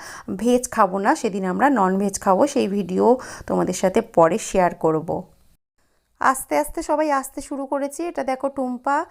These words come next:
তো টুম্পাকে আমার পুজোর ব্লগে তোমরা দেখেছিলে, ওর বিয়ে বাড়ি আছে, ও ঝিলিকের কাছে মেহেন্দি পরতে এসেছিল,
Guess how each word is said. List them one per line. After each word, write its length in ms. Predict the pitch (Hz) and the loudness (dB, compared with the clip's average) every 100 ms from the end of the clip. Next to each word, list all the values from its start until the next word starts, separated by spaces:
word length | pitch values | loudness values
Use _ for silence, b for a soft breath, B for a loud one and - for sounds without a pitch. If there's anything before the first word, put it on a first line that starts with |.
| B B B _ | B B B _
তো 80 | 226 | -8
টুম্পাকে 440 | 220 254 226 240 254 | -6 -6 -4 -6 -4
আমার 180 | 247 247 | -4 -6
পুজোর 340 | 247 233 247 | -8 -6 -4
ব্লগে 300 | 233 240 220 247 | -2 -4 -4 -8
তোমরা 220 | 233 240 220 | -6 -6 -6
দেখেছিলে, 440 | 220 233 240 240 | -8 -8 -6 -4
ওর 140 | 247 247 | -2 -2
বিয়ে 200 | 214 220 | -4 -6
বাড়ি 200 | 220 226 226 | -6 -6 -6
আছে, 300 | 208 - 233 240 | -6 -8 -8 -4
ও 20 | 233 | -6
ঝিলিকের 400 | 190 208 202 214 | -6 -10 -10 -8
কাছে 240 | 214 214 226 | -8 -8 -10
মেহেন্দি 340 | 214 214 208 | -8 -10 -10
পরতে 280 | 208 208 208 | -12 -10 -10
এসেছিল, 440 | 202 214 - 214 | -10 -12 -14 -10